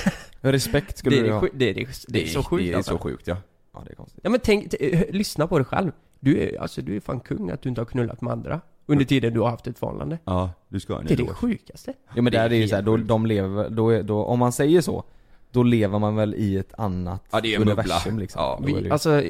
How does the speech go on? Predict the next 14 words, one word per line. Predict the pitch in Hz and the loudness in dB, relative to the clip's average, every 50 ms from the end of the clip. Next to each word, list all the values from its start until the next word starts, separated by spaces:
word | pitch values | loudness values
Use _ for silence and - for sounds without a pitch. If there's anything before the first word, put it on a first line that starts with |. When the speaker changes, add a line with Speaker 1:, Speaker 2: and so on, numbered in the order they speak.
| 73 - | -2 0
Speaker 2:
men | 147 165 170 165 | 2 2 2 2
redan | - - 156 180 165 151 151 | 0 0 2 2 2 4 2
där | 147 143 143 | 0 0 -4
kände | - - 156 127 117 | -4 -4 -4 -2 -2
jag, | 117 - | -4 -4
fan, | - 151 139 127 - | -4 -4 -4 -4 -2
jag, | - 127 113 - - | -2 -2 -2 0 0
jag | 143 - | -2 -2
kommer | - - 185 139 147 | 0 -2 0 0 -2
inte | 156 - - | -4 -6 -8
kunna | - 120 117 | -6 -6 -4
prata | - - 143 123 - - - | -2 -2 -4 -4 -4 -4 -4
med | 165 180 | -2 -2
dig. | - - | -2 -4